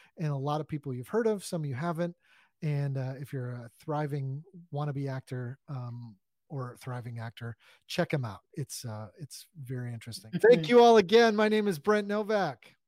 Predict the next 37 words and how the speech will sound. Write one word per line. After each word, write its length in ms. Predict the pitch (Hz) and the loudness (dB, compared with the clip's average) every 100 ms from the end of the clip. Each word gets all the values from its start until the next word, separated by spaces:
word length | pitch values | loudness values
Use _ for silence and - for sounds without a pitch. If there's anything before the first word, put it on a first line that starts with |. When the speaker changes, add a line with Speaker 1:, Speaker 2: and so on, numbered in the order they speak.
| _ - | _ 0
Speaker 2:
And 220 | 208 233 | 4 6
I'm 220 | 240 240 | 4 2
Tana 300 | 240 254 262 | 0 0 0
Satterley. 760 | 262 277 311 339 262 254 277 - | 0 2 2 2 2 2 0 0
And 640 | 196 214 240 277 285 254 - _ 175 | 0 0 0 0 -2 -4 -14 _ -6
do 140 | 202 | -2
we 100 | 208 | -2
wanna 240 | 196 214 | -2 -4
give 240 | 202 208 196 | -2 -2 -2
them 140 | 202 | -2
our 120 | 208 | -2
email 720 | 202 214 277 226 160 139 143 - _ | -2 -2 0 0 -2 -6 -10 -16 _
to 140 | - | -10
give 80 | 180 269 262 | -2 -2 0
Speaker 1:
Yes. 20 | |
Speaker 2:
us 240 | 190 - | -2 -6
suggestions? 1080 | - 208 233 330 - 285 220 180 160 156 151 180 | -8 -2 2 2 0 -2 -2 -2 -4 -8 -8 -8
Speaker 1:
We 140 | 196 170 | -8 -8
do. 460 | 226 285 254 165 131 - | -8 0 0 0 -6 -8
Thank 260 | 233 240 | -8 -8
you. 300 | 240 175 143 | -6 -6 -6
Oh 140 | 135 131 | -14 -16
my 80 | 254 | -10
gosh. 80 | 415 | -8
It's 180 | 440 427 415 381 | -6 -4 -4 -6
a 20 | |
good 80 | 359 | -6
Speaker 2:
Yay. 60 | 320 | -8
Speaker 1:
thing 140 | 165 | -8
you're 120 | 160 | -8
here. 260 | 151 190 123 _ _ _ | -8 -8 -10 _ _ _
Speaker 2:
<laughs> 100 | - | -4
Speaker 1:
Uh, 220 | 165 151 156 185 | 0 -2 -2 -6
my 220 | 180 208 233 | -2 -4 -2
email 480 | 196 190 175 254 185 | -4 -2 -4 -6 -6
is 220 | 156 127 _ _ _ 120 | -8 -10 _ _ _ -10
Brent 500 | 139 180 220 240 | -4 -2 -4 -8